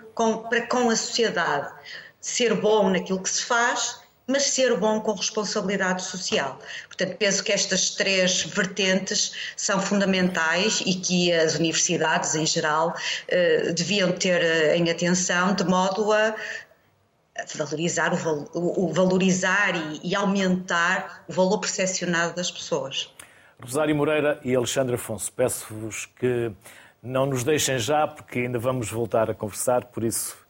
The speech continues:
Speaker 2: até já. Roberto e
Speaker 1: Até
Speaker 2: Adalina,
Speaker 1: já.
Speaker 2: vocês foram concordando, eu fui vendo, foram comentando. Estávamos a falar da inclusão, da imigração,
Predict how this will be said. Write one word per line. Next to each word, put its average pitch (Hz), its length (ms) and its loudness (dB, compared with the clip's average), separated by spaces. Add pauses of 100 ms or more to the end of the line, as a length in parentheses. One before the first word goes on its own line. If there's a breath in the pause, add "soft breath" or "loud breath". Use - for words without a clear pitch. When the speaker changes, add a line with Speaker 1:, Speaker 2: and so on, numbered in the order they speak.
Speaker 2:
até 104 220 -4
já. 113 300 0 (680 loud breath)
Roberto 139 520 -2
e 139 140 4
Speaker 1:
Até 131 100 4
Speaker 2:
Adalina, 110 340 0
Speaker 1:
já. - 20 -14 (280)
Speaker 2:
vocês 120 300 -4
foram 143 260 0
concordando, 151 640 0 (140)
eu 120 80 0
fui 107 200 -4
vendo, 160 380 -2 (340 loud breath)
foram 131 400 0
comentando. 151 800 -2 (440 loud breath)
Estávamos 117 360 -2
a 123 60 -2
falar 117 340 0
da 113 400 0
inclusão, 139 720 0
da 120 80 0
imigração, 117 720 0